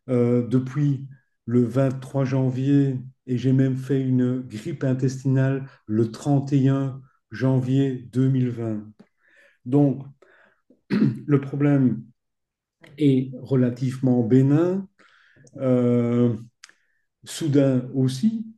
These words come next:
Donc, on va retourner également à six mois et je lui dis, «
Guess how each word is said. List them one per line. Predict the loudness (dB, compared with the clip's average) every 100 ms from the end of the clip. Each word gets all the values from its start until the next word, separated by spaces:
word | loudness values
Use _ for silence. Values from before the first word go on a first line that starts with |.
| -8
Donc, | 0 0 -2 -4
on | -2
va | 0 0
retourner | -2 -4 -6 -4 0 0 0
également | -2 -2 -2 -2 -2 -4 -6
à | -12
six | -8 -2 2
mois | 2 0 -4 -10 _ _ _ -6
et |
je | -2 -2
lui | -2
dis, « | -4